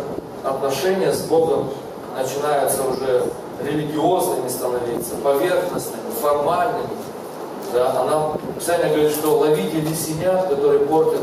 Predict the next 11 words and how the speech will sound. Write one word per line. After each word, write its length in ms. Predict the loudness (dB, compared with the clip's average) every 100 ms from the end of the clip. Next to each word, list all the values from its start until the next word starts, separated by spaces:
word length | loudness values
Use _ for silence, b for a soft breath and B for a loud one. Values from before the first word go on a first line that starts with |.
| -4
виноградники. 600 | -4 -2 0 0 -2 -6 -8 -8 -8 -8 -4
Вот 120 | -2
эти 160 | -2
мелочи, 640 | -2 -2 2 2 2 0 -6 -8
казалось 340 | -6 -6 -6 -8
бы, 440 | -10 -12 -12 -12 -2
там 320 | 0 2 2
отговорки 580 | 0 0 2 2 0 -2
сделал, 240 | -4 -4
там 340 | 0 0 2 2
где-то, 420 | 2 4 2